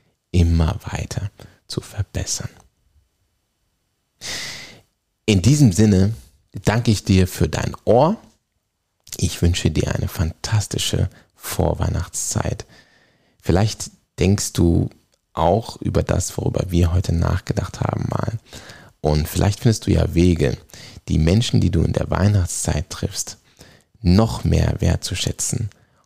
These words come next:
und, ähm, deine Beziehungen zu ihnen noch weiter zu vertiefen und schöner auszubauen.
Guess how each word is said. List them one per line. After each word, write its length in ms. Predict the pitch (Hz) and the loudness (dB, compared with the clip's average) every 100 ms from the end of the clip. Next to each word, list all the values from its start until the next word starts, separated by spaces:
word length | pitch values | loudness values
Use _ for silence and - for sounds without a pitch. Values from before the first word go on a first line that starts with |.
| _ - | _ -4
und, 500 | 80 - - - - | -2 -2 -4 -6 -4
ähm, 560 | - - - - 113 - | -4 -2 -4 -6 -10 -8
deine 220 | - - | -2 -2
Beziehungen 640 | 87 - - 107 104 87 - | 0 -4 0 4 4 4 0
zu 120 | - | -4
ihnen 380 | - - - - - _ _ _ | -4 -4 -4 -6 -12 _ _ _
noch 460 | - 82 85 - - | -2 0 0 -2 -6
weiter 320 | - - - | -6 -4 -6
zu 120 | - | -8
vertiefen 580 | - - - 90 95 - | -8 -8 -4 -4 -4 -6
und 300 | - - - _ _ _ _ _ - | -8 -10 -14 _ _ _ _ _ -8
schöner 520 | - - 80 80 - | -4 0 2 2 -2
auszubauen. 720 | - 85 - - 101 - - | -4 -4 -4 -6 -6 -6 -6